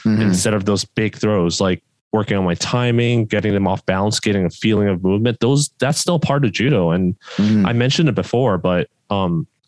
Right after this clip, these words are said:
Speaker 2: to me, judo isn't just about the throws. It's 'cause, eh, there's so many, like, Aikido has throws, wrestling has throws. Like, so what's the difference between judo and those sp-, art? Like
Speaker 1: Well, you don't see guys wrestling into their seventies and eighties.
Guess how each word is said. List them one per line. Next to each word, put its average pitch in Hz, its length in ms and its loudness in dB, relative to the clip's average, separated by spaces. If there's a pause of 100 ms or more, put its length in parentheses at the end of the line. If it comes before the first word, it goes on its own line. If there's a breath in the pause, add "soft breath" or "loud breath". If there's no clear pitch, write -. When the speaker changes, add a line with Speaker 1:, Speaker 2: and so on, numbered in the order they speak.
Speaker 2:
to 117 100 0
me, 123 340 2
judo 117 360 2
isn't 110 240 2
just 101 160 -2
about 90 220 -2
the 85 60 -6
throws. 107 320 0
It's - 400 -4 (800 soft breath)
'cause, - 240 0
eh, 98 140 -2 (140)
there's 123 140 0
so 127 140 0
many, 131 300 0
like, 104 240 -2
Aikido 110 500 0
has 95 180 -2
throws, 82 680 -2
wrestling 101 380 0
has 90 240 -2
throws. 85 500 -2
Like, 87 180 -2
so - 100 -2
what's 101 240 0
the - 100 -4
difference 101 280 -4
between 95 380 0
judo 92 320 2
and 90 100 2
those 87 240 2
sp-, - 220 -6
art? 92 280 -2
Like 87 300 0 (340 soft breath)
Speaker 1:
Well, 123 140 2
you 135 160 4
don't 175 140 2
see 160 240 2
guys 123 580 0
wrestling 117 480 2
into 95 260 0
their 101 120 0
seventies 107 580 2
and 95 120 2
eighties. 95 300 0